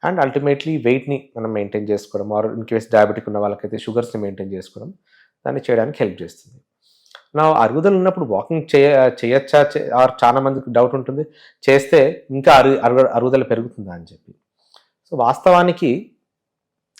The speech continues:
ఆ, అరుగుదల ఉన్న వాళ్ళు చేయొచ్చు వాకింగ్, అలాంటిది ఏం లేదు, చేయొద్దని చెప్పి within your comfortable limits. సరే, మీరు ఒక ఫార్టీ మినిట్స్ చేయలేకపోతున్నారు అనుకోండి, at least half an hour, హా, సరే, అది కాదు, ఇరవై నిమిషాలే చేయండి. లేదంటే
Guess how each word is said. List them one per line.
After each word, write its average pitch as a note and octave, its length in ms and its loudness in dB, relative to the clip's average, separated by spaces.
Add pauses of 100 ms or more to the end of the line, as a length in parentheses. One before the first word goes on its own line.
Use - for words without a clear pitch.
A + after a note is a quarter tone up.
ఆ, B2 60 0 (400)
అరుగుదల C3 300 2
ఉన్న D3 120 2
వాళ్ళు D3+ 300 2
చేయొచ్చు D#3+ 260 0
వాకింగ్, G#2 220 -4
అలాంటిది A2+ 360 -2
ఏం A2+ 120 -2
లేదు, G#2 240 -6
చేయొద్దని G#2+ 320 -4
చెప్పి C3+ 320 -20 (420)
within C3+ 280 -4
your C#3+ 160 4
comfortable A#2 440 -2
limits. A2+ 300 -8
సరే, B2+ 280 0
మీరు A#2+ 300 -2 (260)
ఒక A#2 420 4
ఫార్టీ B2 220 2
మినిట్స్ B2 280 -2
చేయలేకపోతున్నారు G#2+ 640 -2
అనుకోండి, F#2+ 460 -10
at G#2+ 80 -16
least C3 180 -8
half G#2 260 0
an G#2 60 -6
hour, G2+ 120 -4
హా, A#2 120 -2
సరే, A#2 340 -2
అది G#2+ 120 -8
కాదు, G#2+ 220 -2
ఇరవై G#2+ 220 -6
నిమిషాలే B2+ 440 -6
చేయండి. A2+ 280 -8 (680)
లేదంటే A#2+ 460 2